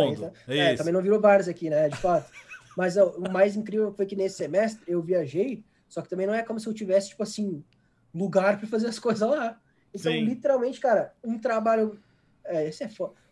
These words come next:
Speaker 2: Um trabalho assim, meu irmão, tá ligado? No outro, tipo assim, uma professora minha falou, tipo assim, "Pô, é, você vai ter que fazer a apresentação." Eu falei, "Não, pode deixar, senhora,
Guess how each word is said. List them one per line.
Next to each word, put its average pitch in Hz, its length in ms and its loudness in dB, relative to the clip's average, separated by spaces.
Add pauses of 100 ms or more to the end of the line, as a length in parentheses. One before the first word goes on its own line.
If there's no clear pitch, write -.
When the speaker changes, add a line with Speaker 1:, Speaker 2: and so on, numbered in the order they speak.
(120)
Speaker 2:
Um 254 80 -8
trabalho 254 400 4
assim, 226 160 -4
meu 233 160 4
irmão, 254 560 4 (500)
tá 202 120 4
ligado? 214 420 6 (340)
No 214 160 0
outro, 247 300 8
tipo - 120 -10
assim, 233 260 -8 (320)
uma 240 200 -2
professora 233 320 -4
minha 233 140 -4
falou, 226 160 -4
tipo 220 140 -10
assim, 214 200 -10
"Pô, 202 380 0 (300)
é, 143 240 -2
você 143 280 -10
vai 165 200 -6
ter 165 220 -8
que - 120 -20
fazer 175 320 -6
a 175 100 -4
apresentação." 185 680 -4
Eu - 40 -12
falei, 277 140 -4
"Não, 202 80 -6
pode 139 220 -6
deixar, 190 480 -6
senhora, 139 320 -10